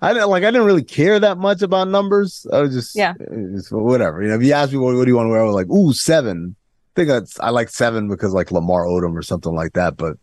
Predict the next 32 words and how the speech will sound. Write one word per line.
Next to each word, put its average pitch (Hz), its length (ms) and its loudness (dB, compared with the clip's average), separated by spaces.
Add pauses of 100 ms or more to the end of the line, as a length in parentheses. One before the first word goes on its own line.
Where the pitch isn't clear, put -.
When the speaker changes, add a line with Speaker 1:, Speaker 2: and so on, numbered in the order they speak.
(580)
Speaker 1:
I 147 120 0
didn't 170 160 2
re-, 165 100 2
I 165 120 2
didn't 202 120 2
really 202 140 4
have 190 120 4
attachment 147 460 -2
to 120 60 -4
numbers 120 400 -2
like 92 200 -2
that. 82 240 -4 (960)
Speaker 2:
I 226 160 2
was, 403 280 -2 (100)
I 226 160 0
was 320 140 -2
always, 339 260 2
like, 262 200 0
twenty-one 202 540 0
or 180 100 0
eighteen. 170 720 0 (1200)
And 175 760 0
those 180 320 4
are 180 100 2
Speaker 1:
<laughs> - 0 -
Speaker 2:
not 160 400 0
Speaker 1:
Those 185 200 2
are 156 160 4 (400)
t-, 120 120 0 (140)
two 143 160 2
great 170 240 0
numbers. 220 480 2